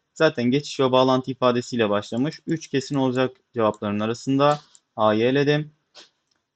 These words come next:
Dörde baktım. Böylece de yazara eserini yazmada kılavuzluk etmiş olurum. Böylece de derken yine bir geçiş ve bağlantı ifadesi. O zaman cevabım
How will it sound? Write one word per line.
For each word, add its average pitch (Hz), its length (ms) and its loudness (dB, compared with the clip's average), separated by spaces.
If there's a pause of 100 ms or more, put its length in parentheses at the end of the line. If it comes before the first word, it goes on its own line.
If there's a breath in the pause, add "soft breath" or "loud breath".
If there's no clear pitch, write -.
Dörde 170 280 6
baktım. 123 400 2
Böylece 165 500 4
de 113 260 4
yazara 147 420 2
eserini 147 480 0
yazmada 131 480 2
kılavuzluk 143 720 0
etmiş - 360 -8
olurum. 110 400 0
Böylece 151 520 6
de 110 220 2 (120)
derken 143 480 0
yine 147 260 0
bir 113 100 0
geçiş 107 380 -4
ve 135 100 2
bağlantı 139 440 2
ifadesi. 135 760 0
O 135 120 -2
zaman 110 300 -2
cevabım 120 600 2